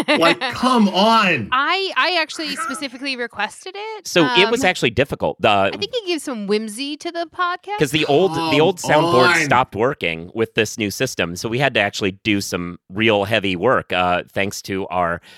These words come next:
Speaker 3: folks at L T N who helped us work all that out. But, uh, yeah, the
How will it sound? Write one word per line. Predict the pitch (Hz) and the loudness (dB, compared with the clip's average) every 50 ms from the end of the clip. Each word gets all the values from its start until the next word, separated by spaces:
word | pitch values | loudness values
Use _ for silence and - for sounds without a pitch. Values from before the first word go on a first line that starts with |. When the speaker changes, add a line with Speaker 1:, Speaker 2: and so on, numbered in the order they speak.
| - - - | -20 -20 -8
Speaker 3:
folks | - - 107 98 - - - | -2 0 0 0 0 -2 -4
at | 98 90 90 85 - _ _ - | -2 0 0 0 -2 _ _ -4
L | 92 90 90 | -4 -4 -4
T | - - 101 92 92 | -4 -4 -2 0 0
N | 95 101 120 143 | 0 0 -2 -4
who | 127 110 95 92 90 | -2 -2 0 0 0
helped | 90 - 98 92 - - - | 0 -2 -2 -2 -2 -2 -2
us | 87 85 85 - - - - | -2 -2 -2 -6 -10 -12 -10
work | 90 85 92 90 - | -6 -4 -4 -4 -2
all | - 82 90 90 | -4 -4 -4 -2
that | 92 85 80 80 | -2 -4 -4 -2
out. | 80 85 113 139 - - - - 95 | -2 -2 -4 -4 -6 -10 -20 -8 -2
But, | 95 90 87 85 - 95 | 0 0 0 0 0 -2
uh, | 92 | -2
yeah, | 90 95 110 87 | 0 0 0 -2
the | 73 82 80 80 | 0 0 -2 -2